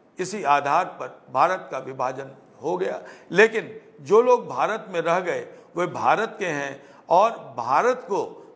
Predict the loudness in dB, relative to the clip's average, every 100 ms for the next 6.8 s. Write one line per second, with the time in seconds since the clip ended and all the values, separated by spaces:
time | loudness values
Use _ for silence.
0 | -2 2 4 2 -6 -8 -6 -6 -2 0
1 | 2 0 -2 -4 -4 -2 -2 -2 -6 -8
2 | -12 -14 -20 -12 -2 -2 0 -6 -8 -18
3 | -12 -2 0 0 -6 -2 0 0 -2 -4
4 | -6 -12 -16 -20 _ -2 0 2 2 4
5 | 2 2 -4 -14 -20 _ _ -10 -8 -4
6 | -2 0 0 -2 -4 -8 -10